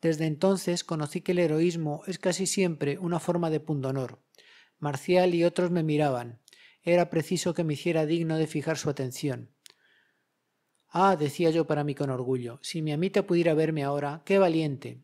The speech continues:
Estoy disparando cañonazos como un hombre. Lo menos habré mandado al otro mundo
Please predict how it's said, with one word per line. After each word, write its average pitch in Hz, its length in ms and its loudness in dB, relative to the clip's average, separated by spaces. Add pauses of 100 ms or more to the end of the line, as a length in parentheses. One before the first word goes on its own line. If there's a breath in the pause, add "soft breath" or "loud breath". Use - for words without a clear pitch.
(120)
Estoy 185 240 -2
disparando 180 560 0
cañonazos 165 520 0
como 165 240 -4
un 165 120 0
hombre. 127 400 -4 (260 soft breath)
Lo 156 160 -2
menos 185 300 2
habré 180 180 4
mandado 170 400 2
al 160 80 2
otro 156 240 0
mundo 175 460 0